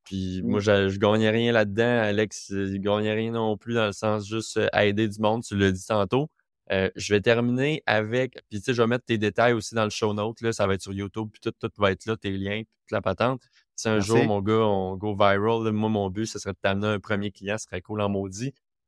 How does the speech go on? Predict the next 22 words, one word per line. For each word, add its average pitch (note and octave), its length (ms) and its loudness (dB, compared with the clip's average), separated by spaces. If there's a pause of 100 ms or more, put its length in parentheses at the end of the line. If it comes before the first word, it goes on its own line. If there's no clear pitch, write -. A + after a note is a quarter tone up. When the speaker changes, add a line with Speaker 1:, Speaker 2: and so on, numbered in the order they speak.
Speaker 1:
Euh, G2+ 260 2
je F#2+ 140 -6
vais G2 40 0
terminer A#2 380 2
avec, A2 300 2
euh, G#2 160 4
t'as G2+ 160 -4
parlé A2+ 240 4
Speaker 2:
Pourquoi ? A#2 180 2
Speaker 1:
tantôt C3 140 -4
d'une A2 200 -2
cause B2 380 4
dans G#2 140 2
laquelle A2 340 -2
t'es G#2 140 -4
impliqué, A#2 320 -2
libre A2 240 0
à G2+ 100 0
toi A#2 140 -4
de A2 80 -2
la G2 180 2
nommer G#2 540 0